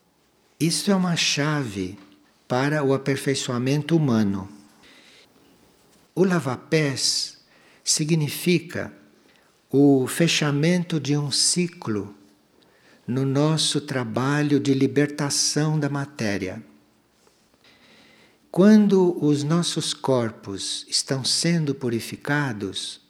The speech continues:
ou quando os nossos corpos já estão num certo grau de limpeza,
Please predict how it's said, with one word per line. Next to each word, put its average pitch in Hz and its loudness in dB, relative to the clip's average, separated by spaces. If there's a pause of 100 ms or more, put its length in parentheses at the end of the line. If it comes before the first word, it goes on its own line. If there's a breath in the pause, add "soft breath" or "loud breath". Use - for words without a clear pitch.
(680 soft breath)
ou 127 0
quando 190 2
os 165 0
nossos 151 -4
corpos 113 -2
já 113 -6
estão 110 -4 (420 soft breath)
num 123 -6
certo 147 -2
grau 135 0
de 120 -4
limpeza, 113 -2